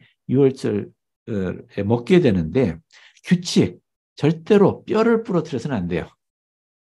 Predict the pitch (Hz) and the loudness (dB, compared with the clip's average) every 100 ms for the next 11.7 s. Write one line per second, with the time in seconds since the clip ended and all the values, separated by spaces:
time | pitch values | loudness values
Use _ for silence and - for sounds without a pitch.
0 | _ _ _ _ _ _ - - - 147 | _ _ _ _ _ _ -20 -16 -12 -8
1 | 147 82 147 165 190 180 185 151 147 - | -4 -2 -2 0 2 2 2 2 0 -4
2 | 214 196 190 156 139 135 120 - 127 143 | -2 0 0 -2 -2 -6 -6 -8 -4 -4
3 | - 123 117 - 180 180 - 151 113 104 | -4 -4 -6 -4 -4 -4 -4 -4 0 -2
4 | 95 _ _ _ - - 160 160 - - | -4 _ _ _ -10 -6 -6 -6 -10 -20
5 | - - 202 170 107 - - - _ 135 | -8 2 4 4 2 -4 -16 -20 _ -4
6 | 104 90 110 110 110 127 95 101 101 113 | -4 -4 -8 -12 -4 -2 -2 -2 -2 -2
7 | 104 117 - - - 123 190 220 214 147 | 0 0 -2 -10 -2 4 6 6 2 -2
8 | 123 - 131 - 175 160 147 123 131 120 | -2 -4 -4 -2 -2 0 -4 -4 -6 -6
9 | 139 123 90 95 87 92 120 143 - - | -4 -4 -2 -2 -2 -4 0 -2 -2 -8
10 | - 120 120 - 104 90 131 196 180 - | 0 0 0 -8 -6 0 2 2 2 -2
11 | 156 123 107 - - 117 98 | -2 -2 -2 -6 -4 -2 -2